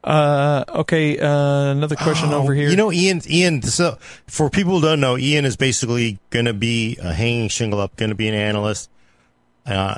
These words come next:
Speaker 2: and he's, his, if, go watch, again, go watch Tech Tech Potato, look at his channel, uh, like and subscribe, mash that bell. Uh, he's gonna be doing video sort of stuff. You could be the first, I-, Ian,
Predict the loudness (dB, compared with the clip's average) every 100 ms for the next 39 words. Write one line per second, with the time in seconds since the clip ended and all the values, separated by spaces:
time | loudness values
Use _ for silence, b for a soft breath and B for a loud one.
0 | -6 -4 -4 -6 -10 -6 -4 -4 -6 -6
1 | -2 0 0 0 -2 -4 -4 0 0 2
2 | 2 2 0 -4 -4 -2 -4 -4 -2 0
3 | 0 0 -2 -4 -4 0 0 0 -2 -4
4 | -4 -4 -2 -2 -2 -4 -6 -6 -8 -6
5 | -4 -4 -6 -8 -4 -2 -4 -6 -6 -4
6 | -4 -6 B B B _ -4 -4 -4 -4
7 | -2 -2 0 0 -2 -2 -6 b b _
8 | 0 2 2 2 2 2 2 0 0 0
9 | -2 -6 -16 -20 _ -8 -2 -2 -4 -14
10 | _ _ _ _ _ _ _ _ -8 -2
11 | 0 0 0 -4 -2 -2 -2 -4 -4 -2
12 | -2 -2 -8 -12 -12 -12 -12 -6 -4 -2